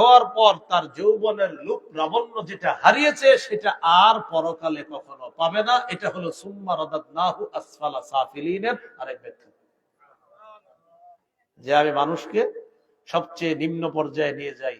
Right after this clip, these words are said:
হীনতার মধ্যে নিয়ে যাই। তাহলে এক কথায় আমরা বুঝি, হীন হবে কারা? বলেন, ইমান নাই যাদের, বা ইমান হারা যারা। বলেন, হীন হবে কারা? আবার ইমান হারা যারা, বলবেন, হীন হবে কারা? আবার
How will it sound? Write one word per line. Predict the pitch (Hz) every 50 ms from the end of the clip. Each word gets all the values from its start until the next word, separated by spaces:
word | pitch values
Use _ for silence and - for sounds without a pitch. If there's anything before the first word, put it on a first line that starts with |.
| _ _
হীনতার | 160 202 247 240 180 208 202 180 170
মধ্যে | 170 165 143 _ 156 151
নিয়ে | 139 139 143 139 135 -
যাই। | 139 135 - 113 - _ _ _ _ _ _ _ _ _ _ _ _ _ _ _
তাহলে | - 120 139 160 185 202 220 - - - - -
এক | 165 180 180 -
কথায় | - 180 170 - 139 151 151
আমরা | 156 147 143
বুঝি, | 135 139 139 - 131 117 - _ _ _ _ _ _ -
হীন | - 165 175 185
হবে | 180 147 151 170 160 160 156
কারা? | 143 - 147 151 156 180 190 208 - -
বলেন, | 147 156 156 156 143 - 156 165
ইমান | 160 165 165 160 151 147
নাই | 147 135 135 -
যাদের, | 123 113 - 113 110 _ _ _ _ _ _ _ _ _ - _ _ _ _ _ _ _ _ _
বা | 143 -
ইমান | 151 170 170 180 175 160
হারা | 147 - 147 151 151 143
যারা। | - 139 127 123 123
বলেন, | 151 165 170 160 131 - -
হীন | 151 175 190
হবে | 160 165 185 202 196
কারা? | - 175 170 165 190 226 - - - - _ - - - - - - - - - - - - - - - - -
আবার | 143 156 -
ইমান | - 196 202 214 202 180 151
হারা | 156 165 165 160
যারা, | 151 147 139 131 127
বলবেন, | 127 156 156 143 139 113 - 151
হীন | 156 185
হবে | 196 - 180 185 202 190
কারা? | - 175 170 180 190 226 - - - - _ _ - - - - - - - - - - - - - - - - - - - _ _ _
আবার | - 151 165 160